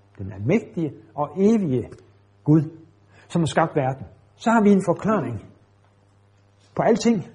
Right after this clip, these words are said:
som ikke behøver en yderligere forklaring. Og siger Mark Glass,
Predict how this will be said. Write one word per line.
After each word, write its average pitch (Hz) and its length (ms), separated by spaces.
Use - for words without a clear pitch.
som 208 220
ikke 247 140
behøver 196 260
en 175 140
yderligere 160 300
forklaring. 110 340
Og 220 220
siger 170 320
Mark 139 160
Glass, - 480